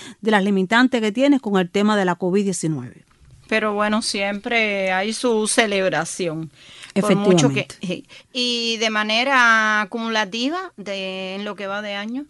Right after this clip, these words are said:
Speaker 1: En lo que va de año, doscientos treinta y cuatro accidentes del tránsito, veintiséis víctimas fatales y doscientos tres lesionados. Es decir, que ya una cifra que ha aumentado,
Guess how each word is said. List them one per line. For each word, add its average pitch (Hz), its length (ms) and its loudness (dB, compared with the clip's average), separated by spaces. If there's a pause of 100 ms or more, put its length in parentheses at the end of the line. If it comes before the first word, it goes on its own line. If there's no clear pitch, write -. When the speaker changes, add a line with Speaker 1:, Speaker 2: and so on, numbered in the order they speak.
(280)
Speaker 1:
En 226 100 0
lo 240 80 2
que 214 80 -2
va 233 140 6
de 254 80 6
año, 269 260 10
doscientos 254 420 4
treinta 208 280 4
y 180 40 2
cuatro 214 280 4
accidentes 214 480 2
del 247 160 2
tránsito, 247 500 4 (240)
veintiséis 226 880 4
víctimas 240 500 4
fatales 254 460 4 (340)
y 214 140 4
doscientos 240 720 4
tres 285 420 2 (280)
lesionados. 160 640 -2
Es 165 40 -2
decir, 226 360 -4
que 190 160 2
ya 202 200 4
una 226 200 4
cifra 247 340 0
que - 100 -6
ha 196 60 6
aumentado, 214 680 4